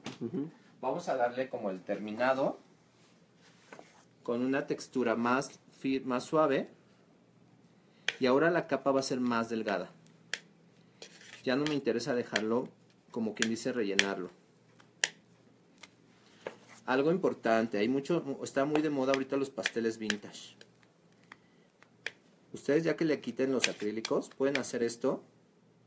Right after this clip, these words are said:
Speaker 2: un zigzag, arriba, abajo, arriba, abajo, arriba, abajo, arriba, abajo, arriba, abajo, y ahí tenemos una técnica.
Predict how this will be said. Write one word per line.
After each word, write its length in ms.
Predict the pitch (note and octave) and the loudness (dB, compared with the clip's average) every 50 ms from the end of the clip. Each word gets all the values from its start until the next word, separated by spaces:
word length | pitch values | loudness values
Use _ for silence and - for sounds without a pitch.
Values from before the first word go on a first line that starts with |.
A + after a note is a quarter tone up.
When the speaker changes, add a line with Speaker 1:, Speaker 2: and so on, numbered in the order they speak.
| _ _ _ _ _ - | _ _ _ _ _ -8
Speaker 2:
un 120 | B2+ B2+ | -8 -6
zigzag, 520 | A#2+ - C3+ - - - B2+ B2 - - - - - _ _ _ _ _ _ - - - - _ - | -4 -6 -6 -6 -4 -2 -2 -2 -2 -4 -12 -20 -20 _ _ _ _ _ _ -6 -6 -6 -8 _ -8
arriba, 420 | A2 G#2+ G#2+ A2+ A2+ A2 A2 G#2 | -6 -4 -2 0 0 0 0 0
abajo, 500 | F#2+ G2+ G#2+ A#2 B2+ C3+ - - E3+ E3+ - | 0 2 2 2 0 -2 -4 -6 -8 -6 -6
arriba, 340 | G#2+ G2+ G#2 G#2 G2+ G#2+ A2 | -8 -6 -4 -4 -2 -2 -2
abajo, 500 | - G2+ A2 B2 C#3 C#3 - E3+ E3+ - - | -2 0 0 0 0 0 -2 -4 -4 -4 -6
arriba, 340 | G2+ G2 G2+ G2+ G2+ G2 | -4 -2 -2 -2 -2 -2
abajo, 460 | F2+ F#2+ G#2+ A2+ B2 - - D#3 D#3 - | -4 -2 -2 -4 -4 -4 -8 -12 -14 -12
arriba, 340 | - G#2+ G2 G2 G2 F#2+ F#2 | -10 -8 -6 -6 -6 -6 -6
abajo, 440 | F#2 G2+ A2+ B2+ C3+ - D#3 D#3+ - - _ - - - - _ _ _ _ - - - - - - - - | -4 -4 -4 -4 -4 -6 -10 -12 -12 -10 _ -8 -8 -8 -10 _ _ _ _ -20 -20 -20 -20 -20 -14 -4 0
arriba, 360 | B2+ B2+ C3+ C#3+ C#3 B2+ A#2 | 0 2 2 4 4 6 6
abajo, 520 | A2+ B2 C3 C#3+ D3+ D3+ - - G3 G3 - | 6 8 8 6 6 4 2 0 0 0 2
y 100 | D#3 C#3 | 2 0
ahí 100 | B2+ B2+ | 2 2
tenemos 420 | - B2+ B2+ B2 B2 B2 A#2+ - | 0 -2 0 0 0 -2 -2 -4
una 200 | B2+ B2+ B2 B2 | -4 -4 -4 -4
técnica. 480 | - A2+ G2+ F#2+ F2+ - - - - | -4 -4 -4 -4 -6 -10 -16 -18 -18